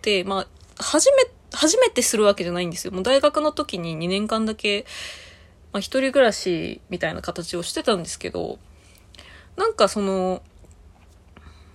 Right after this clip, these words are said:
なんていうんですかね。その時とはやっぱ全然、一人暮らしに対するなんか、感じが違くて。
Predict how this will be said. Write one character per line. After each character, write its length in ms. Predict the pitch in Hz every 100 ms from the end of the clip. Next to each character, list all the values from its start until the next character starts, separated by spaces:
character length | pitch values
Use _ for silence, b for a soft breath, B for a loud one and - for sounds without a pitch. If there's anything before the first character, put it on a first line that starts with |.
| -
な 180 | 190 196
ん 40 |
て 120 | 185
い 20 |
う 40 | 170
ん 20 |
で 60 | -
す 100 | -
か 60 |
ね。 80 | 170
そ 160 | - 311
の 60 |
時 560 | 453 494 - 202 180 160
と 120 | -
は 100 | 175
や 80 | -
っ 40 | 175
ぱ 160 | 170
全 220 | 170 190
然、 360 | 196 202 196 190 - - B B B B B
一 260 | - - 214
人 120 | 220
暮 100 | 226
ら 120 | 214
し 120 | -
に 100 | 165
対 220 | 160 165 165
す 140 | 165
る 120 | -
な 100 | -
ん 60 | -
か、 300 | - - - - - - - -
感 200 | - 180
じ 120 | 170
が 80 | 170
違 220 | 170 -
く 240 | 196 208 -
て。 200 | -